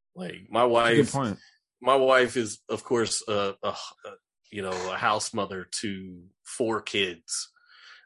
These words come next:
Speaker 1: Um, and there's days where she wears pajamas all day, and I'm into it. Like, if I didn't have to leave the house, I wouldn't put on real clothes either.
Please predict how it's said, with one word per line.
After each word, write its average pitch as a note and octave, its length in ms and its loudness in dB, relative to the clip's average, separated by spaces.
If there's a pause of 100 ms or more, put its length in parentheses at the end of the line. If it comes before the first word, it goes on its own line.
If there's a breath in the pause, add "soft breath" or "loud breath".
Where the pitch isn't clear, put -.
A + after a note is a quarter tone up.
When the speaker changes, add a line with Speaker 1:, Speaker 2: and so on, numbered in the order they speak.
(140)
Speaker 1:
Um, F#2 480 -2 (100)
and G2+ 480 -6 (160)
there's C3+ 300 -6
days E3 340 -4
where F3+ 120 -8
she - 140 -8
wears F#3 280 -8
pajamas F#3+ 640 -8 (100)
all C#3 160 0
day, F#3 400 -6 (140)
and A#2+ 120 -6
I'm C4+ 300 0
into G3+ 340 2
it. - 140 -8 (100)
Like, C3 200 2
if F3 120 0
I G3+ 140 6
didn't B3+ 200 2
have A3 180 2
to G#3 80 2
leave F3+ 260 -4
the D#3+ 100 0
house, C#3+ 460 0 (380 soft breath)
I A2+ 140 4
wouldn't A#3+ 300 2
put F#3 120 4
on E3 180 6
real E3+ 300 4
clothes E3+ 420 0
either. A3+ 260 -2